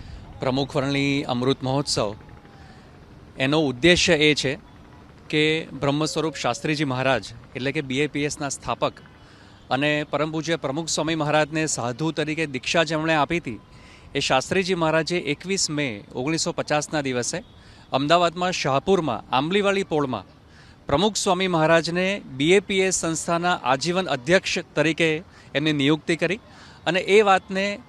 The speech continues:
બે હજાર પચીસમાં પંચોતેર વર્ષ પૂર્ણ થાય છે. તો સ્ટેજની પિછવાઈમાં પણ આપ જોશો તો આંબલીવાળી પોળથી શરૂ થયેલી આ યાત્રા કેવી રીતે પ્રમુખ સ્વામી મહારાજે વિશ્વવ્યાપી, વિસ્તારી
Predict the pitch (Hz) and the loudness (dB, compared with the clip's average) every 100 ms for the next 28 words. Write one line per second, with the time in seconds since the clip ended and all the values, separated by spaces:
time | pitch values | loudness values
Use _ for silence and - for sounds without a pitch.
0 | - - - 139 208 202 214 208 175 - | -20 -20 -4 4 6 6 4 2 -2 -2
1 | 175 - 123 95 - - - - - 165 | -2 -2 -4 -6 -14 -20 -20 -20 0 2
2 | 170 233 226 202 196 180 - 165 160 147 | 4 4 4 4 2 -2 -2 2 2 2
3 | 127 127 175 - - - - - - - | 0 0 -6 -10 -20 -20 -20 -20 -20 -8
4 | - 190 196 - 170 170 180 220 - 185 | 4 4 4 2 4 6 6 2 0 0
5 | 202 202 202 196 208 185 175 156 170 214 | 4 4 4 2 4 2 2 0 0 2
6 | 170 131 185 190 - 135 156 196 226 214 | 0 0 -2 -2 0 2 4 4 4 4
7 | 214 - 175 180 175 202 185 180 175 170 | 4 2 2 2 2 -2 0 0 2 2
8 | 175 175 170 131 127 151 98 - - - | 2 2 4 2 2 0 0 -6 -20 -20
9 | - - - - 185 214 240 233 233 185 | -20 -20 -20 2 4 6 4 2 2 0
10 | 190 196 - 196 202 196 170 190 185 170 | 0 0 0 2 2 4 4 4 4 0
11 | 127 - 196 180 175 160 185 113 - - | 0 2 4 4 2 0 -2 -4 -12 -20
12 | - 135 - 196 190 147 | -6 -4 2 6 6 6